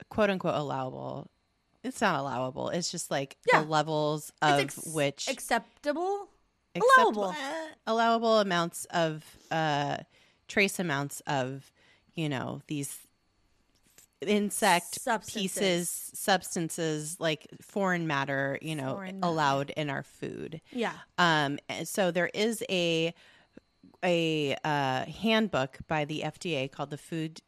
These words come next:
Speaker 1: Def-, Defect Action Levels, Levels of Natural or Unavoidable Defects in Food That Present No Health Hazards for Humans. And that,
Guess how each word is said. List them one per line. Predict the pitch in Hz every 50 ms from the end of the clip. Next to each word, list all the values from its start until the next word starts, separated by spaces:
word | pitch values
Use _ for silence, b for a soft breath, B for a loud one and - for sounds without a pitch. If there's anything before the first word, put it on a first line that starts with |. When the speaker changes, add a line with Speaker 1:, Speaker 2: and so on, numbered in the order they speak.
| _ - -
Speaker 1:
Def-, | - 170 - - - - - _ 165
Defect | - - 180 175 - - 175 151 - - - -
Action | 139 131 - - - 170 151 139
Levels, | 135 131 131 - 135 147 160 185 - - B B B B B B B B B B _ _ _
Levels | 170 160 165 160 160 180 190 196 190 -
of | - 151 147
Natural | 160 156 147 143 143 - - - 170 160 - -
or | - 156 151 -
Unavoidable | - 147 143 151 156 165 160 147 143 147 143 - 151 143
Defects | 139 - 147 139 135 - - 139 139 - - 185
in | 185 185
Food | - - - 143 139 139 -
That | - 139 -
Present | - 147 143 - 143 131 -
No | 139 143 139 147 147
Health | 143 147 143 -
Hazards | - - 143 131 131 139 135 135 - -
for | - - 156
Humans. | 139 - 156 143 135 135 135 135 147 175 185 - - - b b b b b b b b b b b b b _
And | 165 156 147
that, | 139 135 143